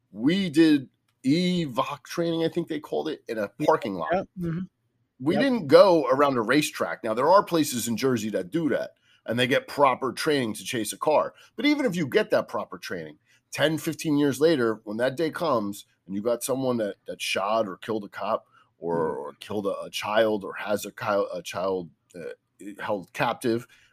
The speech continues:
Speaker 1: and you're chasing that car and you don't have that experience, well, these are the things, you know, they don't, the politicians don't care.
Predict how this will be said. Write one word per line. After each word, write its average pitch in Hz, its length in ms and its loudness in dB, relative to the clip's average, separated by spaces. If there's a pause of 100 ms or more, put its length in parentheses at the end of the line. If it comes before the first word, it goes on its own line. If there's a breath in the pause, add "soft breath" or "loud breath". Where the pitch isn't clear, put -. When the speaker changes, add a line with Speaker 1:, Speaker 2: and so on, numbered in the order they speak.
(180)
Speaker 1:
and 104 120 -4
you're 117 160 0
chasing 147 340 0
that 127 160 0
car 151 220 2
and 123 120 0
you 107 140 4
don't 127 160 -2
have 120 200 -2
that 123 120 2
experience, 135 720 -4 (340 soft breath)
well, 147 80 -6
these 214 180 0
are 175 60 2
the 147 60 2
things, 123 560 -4
you 131 80 -8
know, 92 180 -10
they 120 140 -4
don't, 104 260 -2 (220)
the - 100 -20 (240)
politicians 95 560 -6
don't 73 160 -16
care. - 240 -12